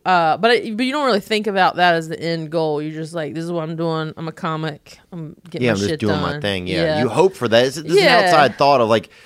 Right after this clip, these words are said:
Speaker 2: what's gonna happen
Speaker 1: Yeah.
Speaker 2: bigger picture,
Speaker 1: You
Speaker 2: but
Speaker 1: can't control, you can't control if someone's gonna buy it or not. And, uh, and so I, uh, got it to a really great place,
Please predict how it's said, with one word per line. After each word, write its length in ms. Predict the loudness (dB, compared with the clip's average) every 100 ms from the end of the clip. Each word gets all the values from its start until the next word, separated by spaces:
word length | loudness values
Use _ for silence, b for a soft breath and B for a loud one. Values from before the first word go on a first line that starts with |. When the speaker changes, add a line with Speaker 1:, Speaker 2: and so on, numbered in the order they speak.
| b
Speaker 2:
what's 240 | -2 0
gonna 140 | -2 0
happen 440 | 0 -2 -4 -6 -10 _
Speaker 1:
Yeah. 360 | -6 0 2 2
Speaker 2:
bigger 220 | 0 0
picture, 360 | 0 -2 -2 -4
Speaker 1:
You 60 |
Speaker 2:
but 80 | -2
Speaker 1:
can't 200 | -2 -2
control, 760 | -6 -8 -2 0 0 -2 -6 -18 _
you 80 | -8
can't 200 | -6 -6
control 380 | -6 0 0 0
if 60 |
someone's 320 | -4 -8 -8
gonna 160 | -10 -8
buy 180 | -4 -4
it 40 |
or 100 | -4 -8
not. 280 | -10 -12 b b b b b
And, 340 | -8 -2 0 2
uh, 520 | 2 2 0 -4 -8 _
and 180 | -6 -6
so 840 | -4 2 2 2 0 -2 -6 -10 _
I, 800 | 0 2 4 2 -2 -6 -10 -18 _ -6
uh, 380 | 0 0 0 -4 -4
got 300 | 2 4 4
it 140 | -2
to 140 | -6 -4
a 60 |
really 220 | -2 -4
great 260 | -2 -4 -4
place, 640 | -4 -2 -2 -4 -8 -18